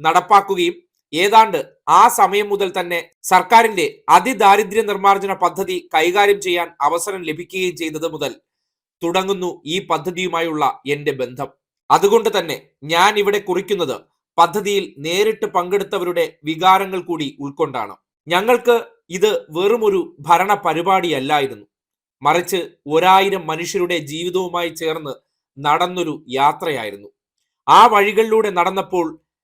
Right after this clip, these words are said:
കാണാനായത് പ്രതീക്ഷയിലേക്കും ഉപജീവനത്തിലേക്കുമുള്ള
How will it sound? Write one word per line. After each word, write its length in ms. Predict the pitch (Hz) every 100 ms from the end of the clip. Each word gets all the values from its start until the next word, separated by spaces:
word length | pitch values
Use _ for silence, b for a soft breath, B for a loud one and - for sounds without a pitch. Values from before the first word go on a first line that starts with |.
| _ _ _ _ _ 160
കാണാനായത് 720 | 165 202 208 208 156 135 113 _ _ _ _ -
പ്രതീക്ഷയിലേക്കും 880 | 156 185 208 - 214 202 196 196 175 - _ _ 156
ഉപജീവനത്തിലേക്കുമുള്ള 1120 | 165 202 202 214 208 202 190 185 190 180